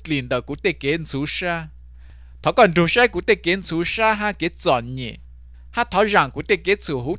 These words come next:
tô xì. Thó còn trang không một sai cú cho yên vô sai chống bảo lệ chàng. Ha sai buôn dư cú bảo lệ chàng. Thó còn trò cử cú ha chờ của cú lì. Ha bán của cú chỉ sao sư lùa lò lệ.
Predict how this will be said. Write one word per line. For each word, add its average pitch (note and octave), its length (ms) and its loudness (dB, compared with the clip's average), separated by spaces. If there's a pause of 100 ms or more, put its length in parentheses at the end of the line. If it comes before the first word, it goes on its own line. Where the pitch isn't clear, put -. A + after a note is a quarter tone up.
tô G3+ 160 0
xì. C3+ 340 -4 (600)
Thó B3+ 100 0
còn A#3 220 2
trang G3 200 4
không A#3 160 -2
một F#3+ 140 2
sai A#3 220 4
cú G#3 120 -10
cho E3+ 140 0
yên G#3+ 340 -2
vô G#3+ 200 4
sai G3 320 0
chống B3 340 2
bảo C3+ 120 0
lệ C3 140 -4 (100)
chàng. A#2+ 300 -4 (480)
Ha A#3 160 2
sai B3+ 240 4 (100)
buôn B3+ 200 -2
dư B3 220 -4
cú F#3+ 180 0
bảo E3+ 200 2
lệ C3 140 -4 (160)
chàng. C3 260 -6 (540)
Thó C3+ 140 -2
còn F3+ 240 4
trò D3 180 6
cử D3 300 -4
cú E3 180 2
ha G3+ 200 -2
chờ D3+ 300 2
của D#3 140 -6
cú F#3 180 -6 (120)
lì. C3 380 -8 (320)
Ha A#3 120 0
bán B3+ 260 4
của F#3 120 -2
cú G3+ 180 -4
chỉ F3 120 -2
sao A3+ 240 0
sư B3 280 -2
lùa D#3 280 0
lò D3 160 4
lệ. C3+ 320 -4